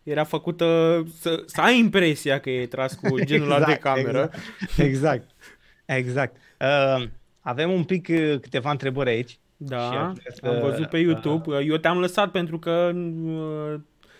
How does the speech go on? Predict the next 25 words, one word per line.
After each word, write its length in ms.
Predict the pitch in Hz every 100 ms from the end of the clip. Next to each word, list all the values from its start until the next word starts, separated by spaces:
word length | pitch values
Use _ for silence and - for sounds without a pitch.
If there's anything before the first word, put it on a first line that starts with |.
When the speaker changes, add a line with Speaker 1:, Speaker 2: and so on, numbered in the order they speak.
| _ -
Speaker 1:
tu 140 | 165
când 220 | 190 190
începi, 520 | 180 165 170 170 - _ _ _ _ -
deci 220 | 143 -
când 200 | 160 165
începi, 300 | 160 196 185
n-ai 200 | 202 226
buton 560 | 190 165 190 202 196 180
de 200 | 170 170
oprit. 500 | 196 175 143 127 - 214 - -
Speaker 2:
<laughs> 300 | - - 170 143
Nu, 180 | 190
mă, 60 | 165
Speaker 1:
N-ai 80 | 147
Speaker 2:
oprește-mă 460 | 190 202 214 196
Speaker 1:
de, 60 | 170
Speaker 2:
ca 60 | 196
Speaker 1:
n-a-, 100 | 185 156 - 175
Speaker 2:
să 80 | 175
Speaker 1:
da, 200 | 165 175
n-ai, 220 | 185 196
n-ai 200 | 185 196
decât 280 | 196 196 220
butonul 600 | 165 185 180 196 202 175
de 300 | 175 175